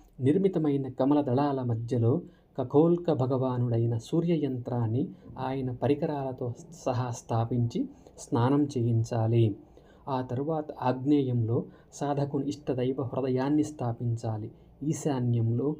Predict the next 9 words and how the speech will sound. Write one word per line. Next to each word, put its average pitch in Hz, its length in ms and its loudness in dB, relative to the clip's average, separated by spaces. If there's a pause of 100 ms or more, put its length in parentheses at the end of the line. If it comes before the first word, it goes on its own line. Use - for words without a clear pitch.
(280)
శిరస్సుని, 131 600 0 (320)
నైరుత్యంలో 127 1000 0 (220)
శిఖని 135 440 -2
విన్యాసం 135 640 -2
చేయాలి, 113 460 -2 (100)
అంటే 120 280 -2
పెట్టాలి. 113 600 -4 (460)
మరలా 117 440 2 (300)
ఏకాగ్రచిత్తంతో 139 1120 -2